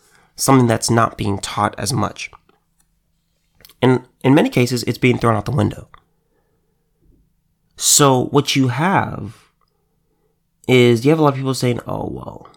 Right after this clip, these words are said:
again, with, like, critical race theory and things like that.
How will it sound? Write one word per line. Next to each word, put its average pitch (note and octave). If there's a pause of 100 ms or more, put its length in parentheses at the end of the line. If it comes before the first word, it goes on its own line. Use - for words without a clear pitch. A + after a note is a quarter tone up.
(440)
again, A2
with, A2
like, G#2+
critical A#2+
race A2
theory G#2+
and G#2
things G#2+
like G#2
that. A#2